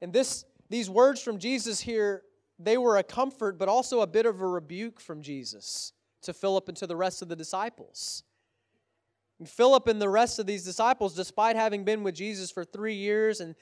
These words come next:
seeing all the signs that he performed, were still ignorant of his power and glory. And can we not be like this too? Many of you have walked with Jesus a long time.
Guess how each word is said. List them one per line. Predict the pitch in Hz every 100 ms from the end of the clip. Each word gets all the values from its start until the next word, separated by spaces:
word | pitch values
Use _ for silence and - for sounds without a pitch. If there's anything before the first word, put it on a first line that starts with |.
| _
seeing | - - 262 220
all | 190 233 254
the | 208
signs | - 220 233 233
that | 196
he | 190
performed, | 220 180 - 233 240 240 233 - _ -
were | 196
still | - 240 254 247
ignorant | 175 214 226 190 165
of | 170
his | 175 160
power | - 196 214 180 147
and | 165 156
glory. | 160 220 190 87 - _ _ _ _ _ _ _ _ _ _ _ _ _ _ _ _ _
And | 135
can | 196
we | 208
not | 214 220 165
be | 185
like | 196 196
this | 185 156
too? | - 160 202 _ _ _ _ _ _ _ _ _ _ _ _ _ _ _ _ _ _
Many | 151 190 233
of | 208
you | 208 208
have | 156
walked | 165 202 208
with | 175 151
Jesus | 156 196 160 156
a | 160
long | 165 190 196
time. | 180 185 185 107